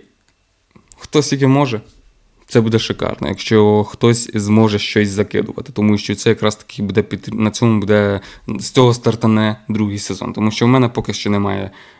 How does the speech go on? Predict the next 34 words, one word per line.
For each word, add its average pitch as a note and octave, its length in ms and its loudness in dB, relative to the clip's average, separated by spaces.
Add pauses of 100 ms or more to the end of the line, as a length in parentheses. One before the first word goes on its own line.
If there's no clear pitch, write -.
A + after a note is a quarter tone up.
(200)
коштів, C3 320 -2
щоб G2 160 -6
вкидати. - 540 -4
Але A2 280 2 (720)
коли B2 160 2
я A#2 60 2
записував A2 600 0
оту G#2+ 220 -4
частину, G#2 420 -2
де G2+ 80 0
я G2 120 0
там G2 220 -6
з - 60 -14
теле-, G#2 520 -2
з G#2 400 -10
рук, A2+ 260 -4
з D#3+ 80 -4
рук F#3+ 180 0
знімаю, G#2 380 0 (1500)
пройшло B2 280 0
декілька A#2+ 340 -2
днів F#3+ 280 0 (140)
з - 100 -20
цього D3 280 0
моменту, C3+ 400 0 (380)
я C3+ 140 0
вже C#3 140 0
заказав A2+ 440 0
комп. G2+ 260 -4 (800)
Там A#2 180 4
класний A2 320 2
комп B2+ 320 2
від G#2+ 100 -2
Lenovo. D#3 420 4